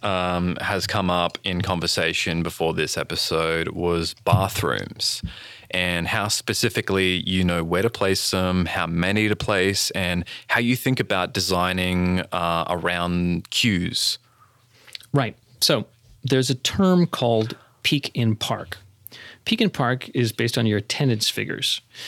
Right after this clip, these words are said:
Speaker 2: Um, and peak in park is,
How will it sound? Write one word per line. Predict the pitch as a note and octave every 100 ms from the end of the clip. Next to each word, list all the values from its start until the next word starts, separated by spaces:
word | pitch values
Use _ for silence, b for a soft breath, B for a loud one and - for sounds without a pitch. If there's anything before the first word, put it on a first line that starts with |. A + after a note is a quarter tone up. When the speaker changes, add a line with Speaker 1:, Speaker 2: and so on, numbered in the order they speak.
| B B B
Speaker 2:
Um, | B2 A2 G#2+ A2 - _ -
and | C3 A2+ A2 A#2 - - _ _ B B B B B B _ _ -
peak | - G3
in | C3+
park | - E3 D3+
is, | A2+ A#2+ A2 - -